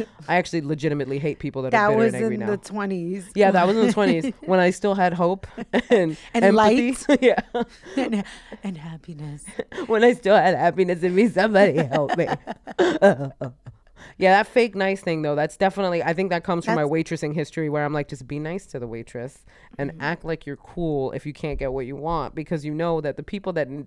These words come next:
Speaker 1: that act like, that made a big deal, made a stink, those are the people you hated.
Speaker 2: Yeah, and I mean, see, I, I'm not, I don't do the fake nice, but it's more so because I don't like the bother.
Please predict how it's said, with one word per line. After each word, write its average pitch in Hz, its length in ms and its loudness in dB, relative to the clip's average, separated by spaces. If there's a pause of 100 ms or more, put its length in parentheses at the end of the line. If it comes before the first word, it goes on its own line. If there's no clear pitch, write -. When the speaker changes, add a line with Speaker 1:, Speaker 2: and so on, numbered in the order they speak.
Speaker 1:
that 147 360 -2
act 147 260 -2
like, 143 220 -6 (320)
that 165 220 0
made 170 180 2
a 160 40 0
big 151 240 -4
deal, 156 240 -2
made 156 180 -4
a 147 40 -4
stink, 170 460 -6
those 156 220 -4
are 160 40 -6
the 151 60 -8
people 139 240 -10
you 127 80 -8
hated. 139 340 -10 (100)
Speaker 2:
Yeah, 392 440 0
and 311 140 -4
I 330 40 -6
mean, 339 180 -10
see, - 300 -6
I, 269 120 -12 (180)
I'm 285 260 -8
not, 339 240 -4 (220)
I 208 100 -4
don't 269 220 -8
do 214 180 -6
the 226 100 -8
fake 277 280 -6
nice, 285 320 -8
but 220 160 -2
it's 202 220 -8
more 208 300 -6
so 226 260 -8
because 190 500 -12
I 190 120 -6
don't 196 220 -10
like 180 360 -8 (440)
the 165 120 -8
bother. 156 440 -8